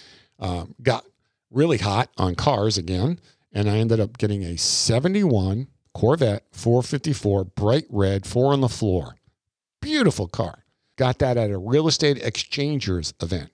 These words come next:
That's a whole nother avenue of real estate that people don't understand. I, I traded and wheeled and dealed and got a seventy-one Corvette for forty lots in Teos, New Mexico that I'd never seen on a trade or on a commission or on a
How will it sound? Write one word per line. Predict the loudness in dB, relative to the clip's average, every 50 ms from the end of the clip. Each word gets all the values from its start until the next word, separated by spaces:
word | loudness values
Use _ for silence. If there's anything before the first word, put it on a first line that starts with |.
| _ _ -6
That's | -4 -2 0 2
a | 2 2
whole | 2 2 2
nother | 2 2 2 0 -2 -4 -8 _ _ _ _ _ _ _ _ _ _ _ _ _ -4 0
avenue | 0 0 2 2 2 2
of | 2 4
real | 4 4 4 2
estate | 2 0 -2 -4 -4 -6
that | -8 -10 -8 -4
people | -4 -2 -2 -2
don't | -4 -4 -4 -6 -6
understand. | -8 -10 -10 -10 -10 -10 -10 -8 -8
I, | -8 -8 -8 -12 -20 -20 -20 -20 _ _ _ _ -8
I | -8 -8 -8 -8 _
traded | -6 0 2 2 2 2 2 0
and | 0 -2 0 2
wheeled | 2 2 2 2 0
and | -4 -4
dealed | -2 0 2 2 2 0 -2
and | -6 -8 -10 _ _ _ _ _ _ _ _ _ _ _ _ _ 0
got | 2 2 2 2
a | 0
seventy-one | 0 2 2 2 2 2 2 0 0 0 0 0 0 -2
Corvette | -4 -2 -2 0 0 0 0 -2 -2 -4 -6 -14 _ _ _ _ _ _ _ _ _ _ _ _ _ _ _ _ _ _ _ -20 -18 -8
for | 0 2 2 2 2
forty | 2 2 2 4 4 4 2
lots | 2 4 2 2 2 0 -2
in | -6 -6
Teos, | -6 -4 -2 -2 0 0 0 0
New | 0 0
Mexico | 0 0 0 0 0 0 -2 -2 -2 -4 -2 -2
that | -2 -2
I'd | -2 -4 -2
never | -2 -2 0 0 0 0
seen | 0 0 0 -2 -6 -10 -14 -20 _ _ _ _ _ -2
on | 0 0 2
a | 0 0
trade | 0 2 2 4 4 4 2 2
or | 0 0
on | -2 -4
a | -6 -8
commission | -8 -8 -6 -2 0 0 0 0 0 -2 -2
or | -2 -2 -4 -4
on | -6 -6 -8
a | -8 -12